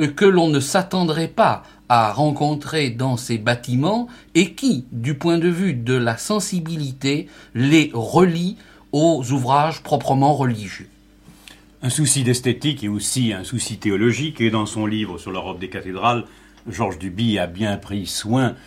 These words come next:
Speaker 2: de montrer combien le fondateur des cathédrales, enfin Suger,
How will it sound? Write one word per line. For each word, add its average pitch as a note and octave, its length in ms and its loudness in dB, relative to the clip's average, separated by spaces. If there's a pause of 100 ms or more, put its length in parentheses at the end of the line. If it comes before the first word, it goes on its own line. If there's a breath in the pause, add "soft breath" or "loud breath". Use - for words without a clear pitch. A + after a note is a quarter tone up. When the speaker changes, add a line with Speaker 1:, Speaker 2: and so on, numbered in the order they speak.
(440 loud breath)
Speaker 2:
de A2 500 0
montrer C3 920 4
combien A#2+ 640 4
le G#2 260 0
fondateur A#2+ 920 4
des E2 220 -8
cathédrales, G2+ 600 0
enfin E2+ 140 -10
Suger, A#2 680 2